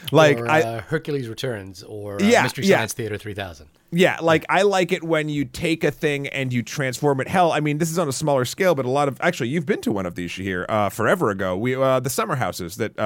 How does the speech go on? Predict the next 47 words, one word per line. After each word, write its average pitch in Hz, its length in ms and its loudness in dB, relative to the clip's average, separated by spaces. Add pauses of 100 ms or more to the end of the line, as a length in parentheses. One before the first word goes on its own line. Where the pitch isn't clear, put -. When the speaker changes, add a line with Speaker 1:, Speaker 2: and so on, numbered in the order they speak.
(260)
Speaker 2:
Oh, 92 60 2
right. 92 140 -2
Speaker 1:
we 104 120 -2
Speaker 2:
Yeah. 90 80 -6
Speaker 1:
do. 80 180 -8 (180)
Speaker 2:
Yeah. 104 140 -6 (140)
Speaker 1:
Uh, 139 280 6
we 165 160 6
all 175 300 6
have 160 320 2
these 131 240 -2
D 226 160 2
J 160 180 2
sets 117 340 -4
and 127 60 -4
we 123 60 0
have 120 140 -2
D 117 120 0
J 107 200 0
alter 107 280 -2
egos. 110 540 -2
I 143 160 2
don't 135 120 2
have 120 100 4
an 117 80 -2
alter 113 240 0
ego. 104 160 0
I 101 80 0
just 104 160 -8
hire 107 260 -2
one 95 220 -4
named 95 160 -6
D 101 100 -4
J 98 140 -4
Duck 104 200 -6
Hunt 98 160 -6
Demon. 95 300 -6 (200)
Speaker 2:
<laughs> - 180 -14
Speaker 1:
And 147 440 0
what, 147 280 2
uh, 143 280 4
he's 143 320 -2
done 170 200 4
in 143 100 0
the 123 60 0
past 180 580 2 (560)
is 147 600 4